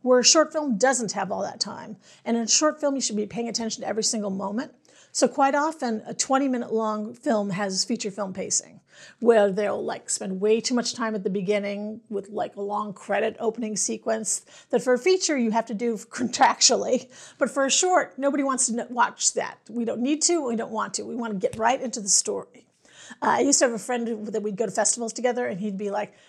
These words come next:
"Every short film starts with somebody walking somewhere." In a short film, no, you're already there. <laughs> And then we'd watch it, we'd be like, "Yep, sure enough, somebody's walking somewhere." No, in a feature, sure, you can walk somewhere, you can stop at the store, you can chat with friends,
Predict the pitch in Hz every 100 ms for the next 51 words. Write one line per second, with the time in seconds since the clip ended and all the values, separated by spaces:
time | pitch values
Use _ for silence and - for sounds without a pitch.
0 | _ 247 262 339 330 285 - 247 - 233
1 | 220 220 - 247 233 214 202 196 - 196
2 | 185 214 196 202 175 - _ _ _ 247
3 | 262 - 320 311 294 254 254 196 - 233
4 | 247 254 269 277 247 233 185 - 143 -
5 | - - - 330 359 349 359 359 359 330
6 | 302 262 - 311 320 - 311 339 311 -
7 | 294 269 254 262 254 220 208 - 202 202
8 | 220 - 226 269 - - 269 359 370 370
9 | 359 349 339 226 214 240 240 269 294 -
10 | 339 330 320 - 214 233 220 196 - -
11 | 381 381 370 370 330 269 - - 240 240
12 | - 381 359 339